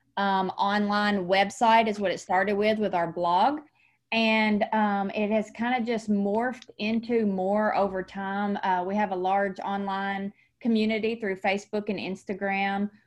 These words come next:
where I teach, um, D I Y and decorating on a budget and just have, like, some heartfelt moments with my community and just, uh, just a big community,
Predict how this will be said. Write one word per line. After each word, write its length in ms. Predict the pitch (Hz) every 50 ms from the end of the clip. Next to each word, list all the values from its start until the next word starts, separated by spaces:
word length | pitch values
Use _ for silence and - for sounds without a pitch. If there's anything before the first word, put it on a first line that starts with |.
| _ _
where 180 | - 208 202 196
I 140 | 190 190 185 185 -
teach, 680 | - 220 214 208 208 202 - - - - - - - - - -
um, 600 | 196 190 190 185 175 170 151 147 135 - 190 - _ _ - - 220
D 160 | 208 262 269
I 80 | 269 254
Y 240 | 247 240 240 240
and 140 | 240 220 202
decorating 580 | 202 202 208 208 233 226 214 214 214 220 214 208
on 200 | 196 185 175 165
a 120 | 165 170 -
budget 600 | - 226 226 220 202 214 226 226 226 220 - - - _ - - _ _ _ _ -
and 380 | 202 202 202 202 202 208 208
just 160 | 214 254 240 247
have, 180 | 277 302 285 240
like, 140 | 220 -
some 120 | - 208 185
heartfelt 540 | 180 202 254 240 - - - 247 220 - 226
moments 420 | 196 190 202 202 208 208 208 -
with 140 | 220 202 185
my 100 | 180 185
community 720 | 185 - 202 190 190 190 196 196 196 190 202 196 196 196
and 100 | 190 190
just, 260 | 214 220 214 - -
uh, 260 | - 208 196 180 175 175 - _ _ _ _ _ - -
just 160 | 320 302 403
a 160 | 320 214 -
big 260 | - 254 269 269 233 -
community, 1000 | - 247 220 214 208 214 220 220 226 214 214 214 214 214 208 202 190 180 -